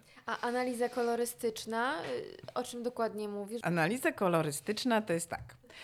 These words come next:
Speaker 2: Wymyślona rzecz w latach sześćdziesiątych. E, podstawa analizy kolorystycznej to było coś takiego, że dzielimy,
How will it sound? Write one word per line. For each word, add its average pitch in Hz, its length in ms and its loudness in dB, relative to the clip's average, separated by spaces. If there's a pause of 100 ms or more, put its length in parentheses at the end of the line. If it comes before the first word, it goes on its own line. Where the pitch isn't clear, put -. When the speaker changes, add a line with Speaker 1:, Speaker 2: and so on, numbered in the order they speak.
(320)
Speaker 2:
Wymyślona 262 760 8
rzecz 214 460 8
w 202 100 -6
latach 208 480 6
sześćdziesiątych. 175 1040 2 (420)
E, 180 720 2
podstawa 247 520 4
analizy 196 540 4
kolorystycznej 165 760 0
to 196 80 -2
było 185 200 2
coś 185 180 -8
takiego, 202 420 -2
że 202 140 0
dzielimy, 190 760 2